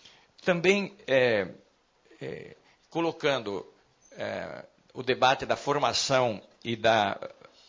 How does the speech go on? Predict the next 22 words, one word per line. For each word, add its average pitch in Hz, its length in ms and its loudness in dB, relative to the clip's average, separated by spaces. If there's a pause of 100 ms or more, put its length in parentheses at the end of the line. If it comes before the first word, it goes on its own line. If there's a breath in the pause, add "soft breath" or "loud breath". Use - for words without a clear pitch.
(160)
valorização, 123 1080 2 (1120 soft breath)
é, 107 480 -6 (100)
eu 151 140 -4
tra-, 151 180 4
eu 156 400 -2 (300)
pensei 165 460 0
em - 20 -10
trabalhar, 139 680 4 (600 soft breath)
é, 113 260 -2
os 131 180 -2
dois 190 240 4
contextos, 131 1000 -2 (560 soft breath)
o 127 100 -6
contexto 151 800 -2 (380)
não 165 240 -2
tão 156 200 -2
remoto, 123 680 -2
mas 113 200 -10
muito 175 260 -10
bem 151 140 -2
lembrado, 120 480 -2
porque 120 440 -6